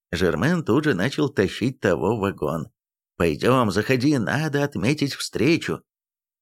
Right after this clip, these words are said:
Потом обернулся к Сергею. «Серж, и ты заходи с нами!»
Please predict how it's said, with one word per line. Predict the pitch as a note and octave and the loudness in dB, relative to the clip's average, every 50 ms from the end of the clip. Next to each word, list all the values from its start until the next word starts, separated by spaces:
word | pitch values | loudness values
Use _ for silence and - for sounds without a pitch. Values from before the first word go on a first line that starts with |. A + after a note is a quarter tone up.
| _ _ | _ _
Потом | - F2+ E2 - - B2+ D3+ | 0 0 0 2 2 2 2
обернулся | D#3 C3+ C3+ D3 C3+ B2+ A#2+ B2+ B2 - B2+ | 2 2 2 2 2 2 0 -2 -2 -4 -4
к | - | -2
Сергею. | - - C#3 A2+ G2+ G2 G2+ G#2 G#2 G2 - _ _ _ _ _ _ _ | 0 0 0 2 2 2 4 2 2 -2 -4 _ _ _ _ _ _ _
«Серж, | - - F#3 E3 A#2 F2+ - - - _ _ _ _ _ - | -4 0 2 2 2 2 0 -6 -14 _ _ _ _ _ 2
и | - F3 F#3 | 4 4 4
ты | - - D3+ C#3+ E3+ | 4 2 2 2 2
заходи | F#3 G3 - G#3+ G#3 F#3+ G3+ | 2 0 0 0 0 0 0
с | - - | -2 0
нами!» | - C3 G2+ D#2+ D2 C#2 - - | 0 0 0 0 -2 -6 -10 -14